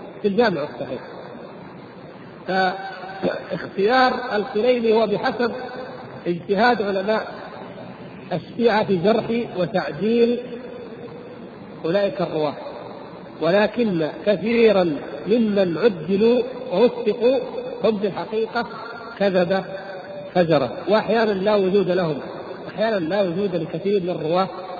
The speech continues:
ولا لكثير من الأشخاص، وإنما اختلقوا اختلاقا.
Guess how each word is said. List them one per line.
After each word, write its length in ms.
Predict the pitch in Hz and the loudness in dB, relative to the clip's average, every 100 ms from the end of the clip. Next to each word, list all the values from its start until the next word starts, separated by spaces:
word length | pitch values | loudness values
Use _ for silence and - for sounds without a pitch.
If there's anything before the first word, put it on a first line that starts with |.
| - 175 | -8 0
ولا 100 | 190 | 2
لكثير 360 | 180 175 190 | 2 0 0
من 60 | 170 | -2
الأشخاص، 500 | 170 170 - 202 - | -4 -6 -2 -2 0
وإنما 540 | 190 202 196 202 196 | -2 0 0 0 0
اختلقوا 760 | 196 - 214 214 190 - 427 415 - 427 415 427 427 415 415 - - - - | -4 -2 4 6 6 6 8 6 2 -8 -8 -10 -10 -12 -12 -14 -14 -14 -10
اختلاقا. 540 | 165 - 190 165 127 | -10 -2 2 2 0